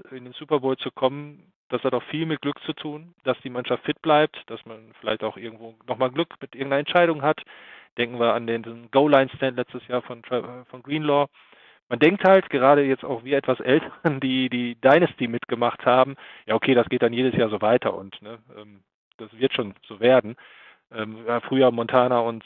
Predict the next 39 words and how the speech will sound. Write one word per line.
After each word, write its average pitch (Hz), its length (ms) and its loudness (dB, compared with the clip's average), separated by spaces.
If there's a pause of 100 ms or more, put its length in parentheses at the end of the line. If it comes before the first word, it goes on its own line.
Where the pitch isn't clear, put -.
(140)
Rice 117 320 0
und 113 140 -20
Konsorten 120 360 -2
haben 117 120 -4
ja 120 80 0
auch 139 120 6
alles 101 300 -10
gewonnen, 107 360 -20
aber, 110 440 -8
ähm, 110 240 -20 (1080)
es - 60 -20
ist 117 140 -20
echt 120 180 -12
sehr, 117 100 -2
sehr 113 120 -6
schwierig, 120 300 -6
das, 107 120 -8 (240)
ähm, 110 380 -20
alleine 113 320 -4
Woche 117 180 -6
für 110 160 -14
Woche 117 200 -8
zu 98 140 -20
wiederholen 101 440 -10
und, 101 180 -20 (880)
ähm, 104 220 -20 (540)
umso, 107 360 -20 (1040)
ja, 101 160 -6 (460)
Woche 131 240 0
zu 135 160 -4
Woche 147 200 0
<laughs> - 0 -
ist - 200 -6
eigentlich - 240 -6
vielleicht 113 240 0
auch 107 120 -10
das 107 120 -10
Stichwort. 110 560 -2 (520)
Ähm, 113 400 -8